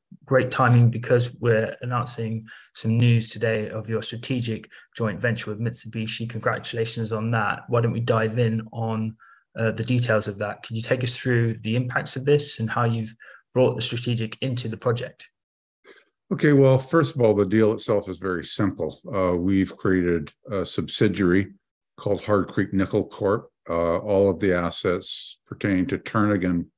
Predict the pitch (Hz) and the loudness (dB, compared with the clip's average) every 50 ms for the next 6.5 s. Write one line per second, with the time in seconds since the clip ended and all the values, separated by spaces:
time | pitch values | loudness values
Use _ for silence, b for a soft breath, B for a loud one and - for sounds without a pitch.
0 | - - 107 98 95 92 87 90 - - 107 107 104 95 95 90 82 - 90 90 | -14 -10 -6 -6 -6 -4 -6 -6 -2 0 2 2 2 4 2 2 2 2 0 0
1 | 82 78 92 82 - - 80 78 - 101 104 92 80 80 - - - _ b b | 0 0 -2 -4 -2 -4 -4 -4 -2 0 0 2 2 0 -2 -4 -8 _ b b
2 | b b b b b b b b b b - 98 92 92 90 92 95 101 104 117 | b b b b b b b b b b -6 -4 0 2 2 4 4 4 2 0
3 | - - 101 80 101 98 98 - - 110 92 80 95 90 87 87 85 - - 120 | -2 -4 -4 0 0 0 0 0 0 -2 -2 0 0 0 0 0 -2 -2 -2 -2
4 | 110 - - - 101 95 90 87 - - 90 - - - 87 87 - - - - | -2 -2 -2 -2 0 2 2 0 -2 -4 -8 -6 -4 -4 -4 -4 -6 -4 -2 -2
5 | 110 - - - 90 82 82 - - - _ - 104 104 104 92 87 87 101 87 | -2 -2 -2 -2 -2 -2 -2 -4 -10 -16 _ -4 0 0 0 0 0 0 0 0
6 | 85 82 - - - - 85 110 - - | 0 0 -2 -6 -6 -4 -4 -4 -6 -10